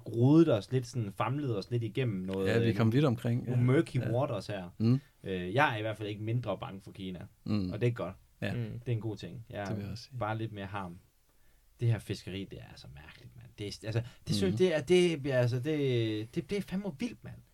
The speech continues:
Speaker 2: Ja.
Speaker 1: Fordi man bare ved, det er så konkret, mand. Så er der ikke flere fisk i havet.
Speaker 2: Mm.
Speaker 3: Ja, også,
Speaker 1: Altså
Speaker 3: også, altså,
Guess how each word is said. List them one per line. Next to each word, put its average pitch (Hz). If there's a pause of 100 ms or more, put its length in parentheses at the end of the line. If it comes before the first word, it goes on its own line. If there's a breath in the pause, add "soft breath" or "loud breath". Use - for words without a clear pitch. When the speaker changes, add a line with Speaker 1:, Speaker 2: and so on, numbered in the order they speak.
(200 soft breath)
Speaker 2:
Ja. 113
Speaker 1:
Fordi 208
man 185
bare 175
ved, 196
det 170
er 180
så -
konkret, 165
mand. 82
Så -
er 160
der 196
ikke 202
flere 226
fisk -
i 135
havet. 247 (200)
Speaker 2:
Mm. 110
Speaker 3:
Ja, 117
også, 156
Speaker 1:
Altså -
Speaker 3:
også, -
altså, 120